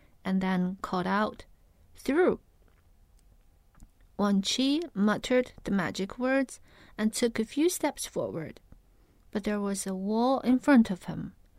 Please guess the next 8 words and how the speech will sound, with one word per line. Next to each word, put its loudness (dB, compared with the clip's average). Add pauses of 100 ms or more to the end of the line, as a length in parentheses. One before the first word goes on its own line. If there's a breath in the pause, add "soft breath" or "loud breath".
(280 soft breath)
so -2
he -6
didn't 6
dare 2
to -4
go -2
any 4
further. 0